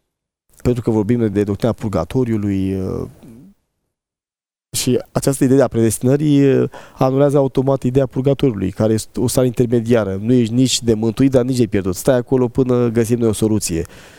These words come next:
Depinde de câți bani donează, da.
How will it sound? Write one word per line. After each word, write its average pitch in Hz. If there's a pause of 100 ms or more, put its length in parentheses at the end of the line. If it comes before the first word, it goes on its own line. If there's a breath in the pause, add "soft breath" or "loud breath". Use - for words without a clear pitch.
(120)
Depinde 107
de 107
câți 101
bani 98
donează, 104 (760)
da. 92